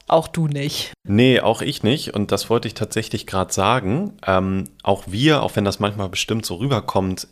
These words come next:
Speaker 2: essen nicht absolut perfekt und das ist auch gar nicht notwendig. Und vor allem, wenn du auch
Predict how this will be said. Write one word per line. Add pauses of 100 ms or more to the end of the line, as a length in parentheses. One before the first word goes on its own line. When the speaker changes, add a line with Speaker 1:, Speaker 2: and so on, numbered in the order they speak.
(140)
Speaker 2:
essen
nicht
absolut
perfekt
und
das
ist
auch
gar
nicht
notwendig. (140)
Und
vor
allem,
wenn
du
auch